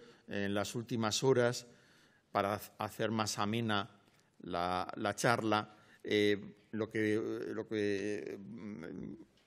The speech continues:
ustedes están viendo ahí es el jurado del, del premio Elisenda Moncada, un premio de literatura, eh, cuyo jurado se componía solo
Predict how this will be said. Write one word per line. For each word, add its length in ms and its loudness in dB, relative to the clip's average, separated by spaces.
ustedes 420 2
están 300 0
viendo 360 6
ahí 440 8
es 280 2
el 120 0
jurado 440 6
del, 360 2
del 200 0
premio 320 0
Elisenda 460 2
Moncada, 640 4
un 160 -6
premio 420 2
de 420 0
literatura, 1040 2
eh, 1400 2
cuyo 220 0
jurado 460 4
se 160 -2
componía 400 0
solo 420 4